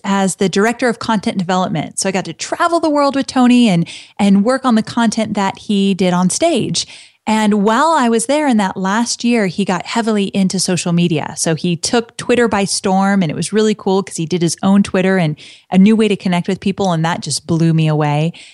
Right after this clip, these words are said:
And then I got to dabble with Facebook. So I got to work on his Facebook page, and, um, I got to meet with Mari Smith, actually, and sit down and say, "What do you think about this page we created for Tony's, uh, business?" And she gave us some tips. And that's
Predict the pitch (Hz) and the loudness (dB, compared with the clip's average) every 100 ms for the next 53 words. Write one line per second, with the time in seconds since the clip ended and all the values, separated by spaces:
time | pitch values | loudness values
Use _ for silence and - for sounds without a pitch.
0 | - - 202 190 185 208 214 214 - 202 | -14 -2 2 2 2 2 2 0 0 -2
1 | 240 214 202 208 190 180 185 180 180 - | 0 -2 -4 -4 -2 0 0 0 -2 -2
2 | 285 359 - - - - 185 214 214 185 | -4 -4 -4 -8 -6 -4 -2 -2 -2 -2
3 | 185 208 202 202 - 175 175 - 196 - | -2 0 0 0 0 -2 -2 -4 -6 -4
4 | 175 165 185 185 - 190 185 180 180 - | 0 2 2 0 0 2 2 2 2 0
5 | - - _ - 185 180 175 185 - - | -16 -20 _ -4 -2 0 2 0 -4 -4
6 | 208 226 233 233 320 240 190 226 233 - | -2 -2 2 2 2 0 2 2 2 0
7 | 339 320 - 180 - 196 185 202 202 - | -2 -2 -2 -4 -4 -2 0 0 0 -2
8 | 226 196 190 185 196 190 202 208 190 185 | 0 2 2 2 0 2 0 0 -2 -2
9 | 185 - 226 220 208 208 - 214 196 190 | -4 -4 0 0 2 -2 0 0 2 0
10 | 180 - 190 175 170 - - - _ 170 | -2 0 2 4 2 -2 -12 -20 _ -2
11 | 165 160 294 294 294 285 277 190 165 165 | 0 0 0 2 2 2 2 0 2 2
12 | - 226 196 185 - 170 160 262 247 247 | 0 0 2 0 0 -2 -2 0 0 -2
13 | - - 185 175 175 - | -6 -4 0 2 2 -4